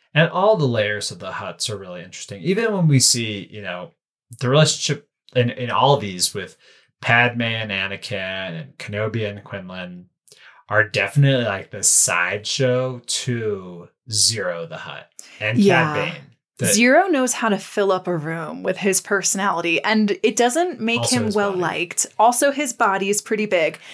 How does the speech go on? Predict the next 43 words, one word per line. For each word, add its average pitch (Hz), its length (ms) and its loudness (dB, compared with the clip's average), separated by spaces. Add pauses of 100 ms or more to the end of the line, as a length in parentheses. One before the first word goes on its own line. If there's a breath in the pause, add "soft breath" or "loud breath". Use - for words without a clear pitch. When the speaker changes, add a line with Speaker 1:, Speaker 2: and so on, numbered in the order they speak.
(380 loud breath)
Speaker 2:
Considering 339 680 2
that 359 180 2
he 233 440 -2
came 220 540 0
from 185 600 0
Mama 196 460 0
the 208 100 -2
Hutt, 196 400 0 (100)
Speaker 1:
Mm-hmm. - 100 -8
Speaker 2:
he's 254 440 2
actually 311 500 2 (120)
pretty 277 340 0
diminutive. 220 1300 2
<laughs> - 40 -14
Speaker 1:
Yeah, 156 220 -2
it, 139 260 -6 (140)
you 131 220 -4
see 139 280 2
a 180 100 2
lot 147 240 4
of - 160 -2
differently 131 520 -8
sized 101 480 -4
Hutts - 540 -6
in 90 200 -14
this - 400 -6
Speaker 2:
What 240 240 4
Speaker 1:
episode, 220 80 4
Speaker 2:
I 233 60 0
Speaker 1:
which 262 80 -4
Speaker 2:
find 359 160 -2 (100)
Speaker 1:
think 214 100 2
is 202 60 2
fun. 196 60 4
Speaker 2:
weird 226 460 2
is 202 240 0
that 190 320 2
Mama 185 400 0
the 269 120 0
Hutt 196 320 -2
is 190 200 4
Jabba's 208 560 2
grandma. 175 880 -2